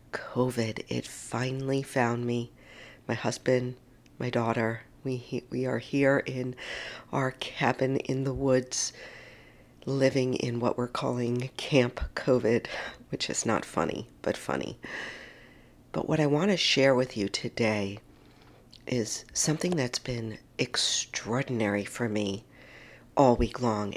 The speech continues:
and that is noticing my brain fog. I have not lived with brain fog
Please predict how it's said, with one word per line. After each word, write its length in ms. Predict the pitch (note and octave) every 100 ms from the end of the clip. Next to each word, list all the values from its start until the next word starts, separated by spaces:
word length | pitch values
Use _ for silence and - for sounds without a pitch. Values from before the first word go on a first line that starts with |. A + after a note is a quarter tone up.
| -
and 180 | A#2+
that 200 | B2 C#3+
is 180 | G3+ E3+
noticing 1000 | A2+ A#2+ A2+ A#2 C#3 D3+ - A2 G2 G2 - - - - - -
my 180 | A#2+ B2
brain 300 | A#2+ C3 D#3+
fog. 440 | F3+ A#2 G2 F#2+ - - - - - - - - - - - - -
I 60 | F3
have 260 | A3 F#3
not 400 | B2+ B2+ D3+ -
lived 260 | C3 C3+ -
with 200 | B2+ -
brain 260 | A#2 A#2 A#2+
fog 480 | - A2 G2+ G2+